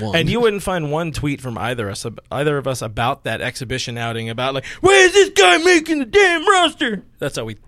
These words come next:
Speaker 2: that's how we tweet
Speaker 1: No, no,
Speaker 2: when
Speaker 1: it
Speaker 2: we're
Speaker 1: was
Speaker 2: angry.
Speaker 1: like, a, "Oh, shoot, turns out he had to drive all the way to Dodger Stadium. That sucks. I can imagine why he gave up a home run to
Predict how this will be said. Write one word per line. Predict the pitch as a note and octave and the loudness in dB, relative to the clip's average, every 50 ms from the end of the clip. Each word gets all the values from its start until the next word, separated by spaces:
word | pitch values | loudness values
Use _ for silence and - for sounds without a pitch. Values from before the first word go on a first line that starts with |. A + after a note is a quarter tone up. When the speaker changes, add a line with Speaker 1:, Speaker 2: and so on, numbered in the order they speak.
| - - | -14 -12
Speaker 2:
that's | A#2+ A#2+ - | -10 -8 -6
how | C3 | -6
we | A2+ G#2+ | -6 -6
tweet | G#2 - C3+ C3 | -4 -4 -2 -2
Speaker 1:
No, | A#2+ | -2
no, | A2 F#2 D#2+ | -2 -2 -2
Speaker 2:
when | E2 G2+ | -2 -2
Speaker 1:
it | |
Speaker 2:
we're | G#2+ G#2+ | 0 -2
Speaker 1:
was | A2 A#2 | -2 -4
Speaker 2:
angry. | A2 G2 E2+ G2 | -4 -6 -4 -6
Speaker 1:
like, | F#2 G2 | -4 -2
a, | C#3 | -2
"Oh, | G3 G#3 E3+ C3+ | -2 -2 -2 -4
shoot, | A#2+ - E3 C#3+ B2 | -6 -6 -8 -8 -8
turns | - A#2+ A2+ A2+ A2+ A#2+ | -8 -10 -10 -10 -8 -8
out | A2+ A2 G#2 | -8 -8 -8
he | G2+ G2+ | -8 -8
had | G#2 G2+ | -10 -10
to | G2+ | -10
drive | F#2 F#2 G#2 G2 G2 F#2 G2 | -12 -12 -10 -10 -10 -10 -10
all | F#2+ F#2+ | -12 -10
the | G2 | -10
way | F#2+ F#2 | -10 -12
to | F#2 F2 | -12 -12
Dodger | F2 F#2 F2+ F2 F2+ | -14 -14 -14 -14 -16
Stadium. | - - G2+ G2+ G2 E2+ D#2+ | -16 -14 -14 -12 -12 -12 -14
That | E2+ F#2+ F#2 | -14 -14 -16
sucks. | - - D#2+ D#2 - - F#2 | -14 -14 -14 -16 -14 -16 -18
I | E2+ | -16
can | - E2+ E2 E2 E2+ | -16 -16 -16 -16 -16
imagine | D#2+ F2 F2+ F2+ E2+ D#2+ F2+ | -14 -14 -12 -12 -12 -14 -16
why | F2 E2+ F2+ | -16 -16 -16
he | F2 E2+ | -16 -14
gave | F2 F#2 F2+ E2+ | -12 -12 -10 -12
up | F2+ D#2+ F#2+ | -12 -14 -12
a | F2+ | -12
home | F#2+ G2 G2 G2+ | -10 -10 -8 -8
run | G2+ G2+ G2 F#2 | -8 -8 -6 -8
to | F2+ E2+ | -10 -10